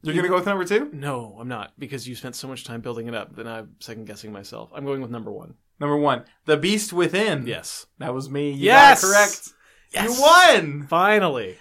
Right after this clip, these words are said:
Speaker 1: And your prize is nothing.
Speaker 2: Nothing. I get to hear
Speaker 1: I
Speaker 2: this
Speaker 1: forgot to
Speaker 2: whole
Speaker 1: bring in a
Speaker 2: idea.
Speaker 1: prize. Prize.
Speaker 2: You never have brought in a prize. Give me something out of your bag.
Speaker 1: Mm, what do I got in here? I ate all the goldfish that were in here.
Speaker 2: You had goldfish?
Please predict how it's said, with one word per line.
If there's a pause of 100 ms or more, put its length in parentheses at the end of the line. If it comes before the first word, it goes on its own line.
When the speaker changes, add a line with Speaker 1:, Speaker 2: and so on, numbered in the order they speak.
Speaker 1:
And
your
prize
is (300)
nothing.
Speaker 2:
Nothing. (100)
I
get
to
hear
Speaker 1:
I
Speaker 2:
this
Speaker 1:
forgot
to
Speaker 2:
whole
Speaker 1:
bring
in
a
Speaker 2:
idea.
Speaker 1:
prize.
Prize. (380)
Speaker 2:
You
never
have
brought
in
a
prize. (160)
Give
me
something
out
of
your
bag. (400)
Speaker 1:
Mm, (280)
what
do
I
got
in
here?
I
ate
all
the
goldfish
that
were
in
here. (380)
Speaker 2:
You
had
goldfish?